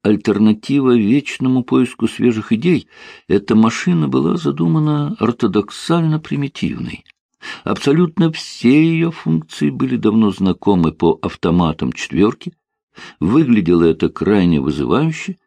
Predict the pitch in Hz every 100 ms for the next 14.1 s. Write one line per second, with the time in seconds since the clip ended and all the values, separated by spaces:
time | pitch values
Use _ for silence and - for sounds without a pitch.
0 | _ _ _ _ _ - 90 98 165 156
1 | - - 156 151 151 147 - 147 156 143
2 | 135 101 127 127 127 131 - 80 95 -
3 | - 62 - - _ _ _ _ _ _
4 | _ _ _ _ _ _ _ _ _ _
5 | 117 92 69 69 67 67 64 78 113 123
6 | 60 62 60 113 90 82 - - 76 98
7 | 98 82 78 76 78 - 92 82 - 76
8 | 69 62 - - 87 117 135 _ _ _
9 | - - - 90 104 107 101 87 107 110
10 | 110 107 101 - 104 76 87 101 117 113
11 | 82 80 - 95 95 - 67 - - -
12 | - - - 92 98 95 - 101 78 -
13 | - 120 156 - 80 - - 80 92 80
14 | -